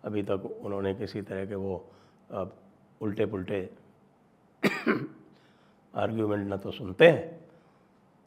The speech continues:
और ना कोई उल्टा पुल्टा उसके अंदर किसी प्रकार का remark देते हैं।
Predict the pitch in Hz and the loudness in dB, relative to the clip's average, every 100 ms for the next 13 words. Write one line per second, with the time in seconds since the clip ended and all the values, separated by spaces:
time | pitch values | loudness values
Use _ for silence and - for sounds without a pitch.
0 | _ - 139 143 170 - 294 131 139 127 | _ 4 10 10 10 4 0 4 4 4
1 | - 294 330 123 127 117 113 104 - - | -2 -2 -2 -6 -4 -4 -4 -6 -6 -8
2 | 233 - - 95 98 202 - - - _ | -10 -12 -8 -6 -4 -6 -8 -20 -20 _
3 | _ _ _ - - 160 135 139 117 113 | _ _ _ -12 -8 -6 -6 -4 -2 0
4 | 185 175 120 120 101 - - - | 0 0 4 4 4 -2 -16 -18